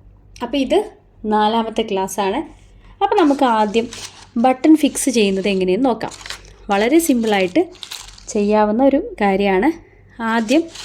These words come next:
നമ്മളൊരു ബട്ടൺ എടുക്കണം. ഇതുപോലെയുള്ള ബട്ടൺ ആയാലും കുഴപ്പമില്ല, നിങ്ങളുടെ കയ്യിൽ ഏതാണോ ഉള്ളത് അത് എടുക്കുക കേട്ടോ. അപ്പോൾ നമ്മൾ ബേസിക് തൊട്ടാണ് പഠിക്കുന്നത്, അതുകൊണ്ടാണ് ഇങ്ങനെയുള്ള കാര്യങ്ങളൊക്കെ കാണിക്കുന്നത്.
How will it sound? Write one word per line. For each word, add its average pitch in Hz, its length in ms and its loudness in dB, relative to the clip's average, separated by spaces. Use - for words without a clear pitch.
നമ്മളൊരു 262 400 2
ബട്ടൺ 226 360 -2
എടുക്കണം. 208 440 0
ഇതുപോലെയുള്ള 226 480 2
ബട്ടൺ 262 320 2
ആയാലും 262 220 2
കുഴപ്പമില്ല, 277 500 2
നിങ്ങളുടെ 285 220 4
കയ്യിൽ 302 180 6
ഏതാണോ 269 400 6
ഉള്ളത് 220 220 2
അത് - 320 -6
എടുക്കുക 185 300 -2
കേട്ടോ. 254 180 0
അപ്പോൾ 233 140 -6
നമ്മൾ 233 340 2
ബേസിക് 214 460 2
തൊട്ടാണ് 220 320 2
പഠിക്കുന്നത്, 220 640 2
അതുകൊണ്ടാണ് 262 440 4
ഇങ്ങനെയുള്ള 247 340 0
കാര്യങ്ങളൊക്കെ 208 640 0
കാണിക്കുന്നത്. 185 640 -2